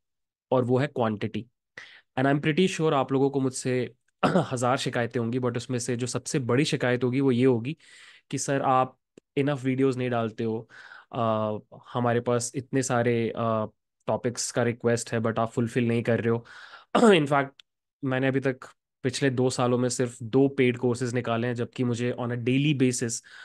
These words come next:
अ, अलग-अलग कोर्सेज का रिक्वेस्ट आता है। But somehow, अ, I'm not able to do that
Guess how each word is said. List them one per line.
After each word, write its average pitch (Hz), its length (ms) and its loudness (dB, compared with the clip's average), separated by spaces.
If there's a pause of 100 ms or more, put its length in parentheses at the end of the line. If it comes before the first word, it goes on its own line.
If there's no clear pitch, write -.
(180)
अ, 110 320 0 (240)
अलग-अलग 135 380 4
कोर्सेज 120 340 -4
का 120 120 -2
रिक्वेस्ट 117 420 -2
आता 107 220 -4
है। 120 100 -8 (500)
But 139 160 2
somehow, 175 600 4 (100)
अ, 123 260 2 (400)
I'm 131 180 0
not 139 260 2
able 135 220 2
to 120 160 -2
do 127 100 -2
that 120 200 -2